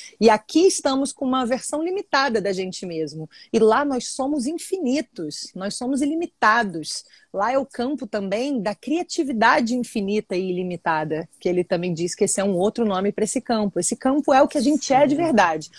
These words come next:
Speaker 1: Ou seja, resumidamente, a gente vai encontrar com a nossa alma. E dessa forma, eu acho que é por isso que ele escolheu pra esse ser o primeiro capítulo desse livro,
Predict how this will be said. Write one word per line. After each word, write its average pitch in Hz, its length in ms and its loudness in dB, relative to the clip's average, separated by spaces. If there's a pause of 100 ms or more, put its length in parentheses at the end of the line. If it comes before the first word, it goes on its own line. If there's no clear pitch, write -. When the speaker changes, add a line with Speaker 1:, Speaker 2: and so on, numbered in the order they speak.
(160)
Speaker 1:
Ou 294 200 4
seja, 185 340 0
resumidamente, 214 960 -2
a 190 40 -4
gente 202 200 -8
vai 208 100 0
encontrar 214 380 -4
com - 80 -4
a 208 40 0
nossa 262 300 -4
alma. 185 480 -2 (400)
E 220 80 2
dessa 262 500 2
forma, 208 920 0
eu 175 100 -4
acho 190 140 -8
que 208 80 -6
é - 20 -6
por 208 180 -6
isso 240 160 -6
que - 80 -6
ele 220 60 -4
escolheu 185 380 -6
pra 185 180 -4
esse 190 220 -4
ser - 140 -4
o 208 40 -2
primeiro 214 480 0
capítulo 180 480 -6
desse 165 300 -4
livro, 190 500 0